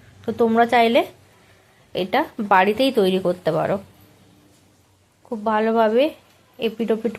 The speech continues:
করে নেওয়া হচ্ছে, তেলটা উপর থেকে দেওয়া হচ্ছে যাতে সব দিকটা প্রপারলি ভালোভাবে ভাজা হয়। তো দেখো তোমরা, খুব সুন্দর একটা কালার আসছে আস্তে আস্তে। তো এটা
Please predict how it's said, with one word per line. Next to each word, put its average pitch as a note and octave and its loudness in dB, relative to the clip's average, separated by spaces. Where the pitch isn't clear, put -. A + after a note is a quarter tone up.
করে G#3+ 4
নেওয়া A3 2
হচ্ছে, A3+ -2
তেলটা G#3+ 2
উপর A3+ 0
থেকে A#3 2
দেওয়া G#3 6
হচ্ছে G#3 -6
যাতে A3+ 2
সব G#3+ 4
দিকটা A#3+ 0
প্রপারলি B3 4
ভালোভাবে A3+ 4
ভাজা F3+ 2
হয়। E3+ -2
তো A3 -8
দেখো G3+ 0
তোমরা, A3 2
খুব A3 -12
সুন্দর A3 0
একটা A3+ -4
কালার G3+ 4
আসছে G#3 -4
আস্তে G3+ -4
আস্তে। G#3 -6
তো A3+ -8
এটা G#3+ 0